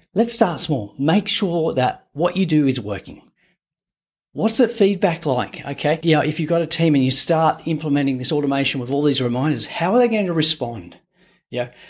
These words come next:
make sure that you work through the process and what you're planning to change with your team, okay?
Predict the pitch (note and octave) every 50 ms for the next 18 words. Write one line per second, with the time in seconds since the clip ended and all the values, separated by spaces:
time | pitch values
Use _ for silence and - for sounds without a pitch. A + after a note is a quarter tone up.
0 | - _ - B2+ C3+ D#3+ G3+ G3+ - - A3+ G#3 F#3+ E3 D3+ C#3 C#3+ C3+ A#2+ A#2+
1 | C3 D3 F3+ F3+ - - - E3+ F3 F3+ F3 F3 F3 - - C3 C3 C3 - D#3
2 | C#3+ - B2+ A2+ A2 G#2+ A#2+ C#3 - F3 F#3 F3+ - F3+ D#3+ D#3 D#3+ E3 D#3 D3+
3 | D3+ D3+ D#3+ D3+ - - C3+ C3 B2+ B2+ B2 A#2 A#2 B2+ B2 C#3+ C3+ - - A#2
4 | G#2+ G#2+ F#2+ - - _ _ _ _ _ _ _ _ - A#2 A2+ - - A#2+ C3
5 | D#3 D#3+ -